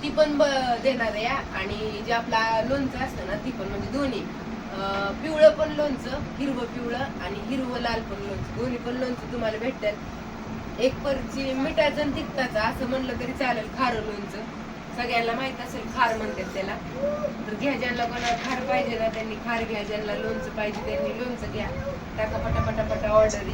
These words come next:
छान मस्त असं चुलीवर सगळं साहित्य भाजून, म्हणजे मेथ्या, मोहऱ्या, जी काय असतं,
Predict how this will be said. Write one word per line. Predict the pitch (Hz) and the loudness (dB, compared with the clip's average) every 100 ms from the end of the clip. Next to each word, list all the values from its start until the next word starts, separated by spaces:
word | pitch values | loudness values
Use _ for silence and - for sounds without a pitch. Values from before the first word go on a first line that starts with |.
| - | -4
छान | 226 208 | 0 0
मस्त | 214 214 214 | 0 -2 -4
असं | 202 196 - - 254 - - - - | -4 -4 -6 -6 -6 -6 -6 -6 -4
चुलीवर | 240 226 226 | -2 0 2
सगळं | 220 233 220 214 | 0 0 0 0
साहित्य | 240 240 - 226 | 0 0 0 0
भाजून, | 233 - - - - | 2 0 0 -2 -4
म्हणजे | - - - - - | -4 -4 -2 -2 -2
मेथ्या, | 220 214 - 226 220 | -2 -4 -2 0 0
मोहऱ्या, | 220 240 214 214 214 | -2 -2 2 4 4
जी | 214 220 | 0 -2
काय | 220 220 | 2 2
असतं, | 262 - | 2 -2